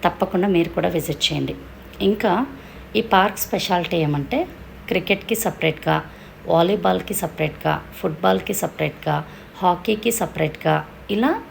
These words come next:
సపరేట్ సపరేట్ గ్రౌండ్స్ అనేది ఉన్నది. అక్కడక్కడే బోర్డ్స్ కూడా పెట్టారు. ఈ విధంగా మీరు ఇక్కడ చూసారంటే పెద్ద పిల్లలు ఆడుకుంటా ఉన్నారు, పెద్దవాళ్ళు కూడా ఆడుకుంటా ఉన్నారు. ఇక్కడ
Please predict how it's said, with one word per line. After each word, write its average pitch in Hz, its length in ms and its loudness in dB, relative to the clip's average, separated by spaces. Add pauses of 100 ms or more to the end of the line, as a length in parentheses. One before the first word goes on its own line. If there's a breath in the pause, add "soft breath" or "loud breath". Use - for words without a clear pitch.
సపరేట్ 214 420 0
సపరేట్ 175 480 0
గ్రౌండ్స్ 180 400 4
అనేది 165 300 4
ఉన్నది. 147 360 2 (680 loud breath)
అక్కడక్కడే 208 580 4 (320)
బోర్డ్స్ 202 380 4
కూడా 202 240 2
పెట్టారు. 160 380 0
ఈ - 80 -2
విధంగా 143 280 -2 (220)
మీరు 180 160 0
ఇక్కడ 170 160 -2 (100)
చూసారంటే 185 560 0 (520 loud breath)
పెద్ద 165 160 -2 (120)
పిల్లలు 180 340 4 (420)
ఆడుకుంటా 160 520 2
ఉన్నారు, 143 320 0 (840)
పెద్దవాళ్ళు 196 520 4
కూడా 208 220 6
ఆడుకుంటా 151 480 0
ఉన్నారు. 147 320 2 (2500 loud breath)
ఇక్కడ 208 180 2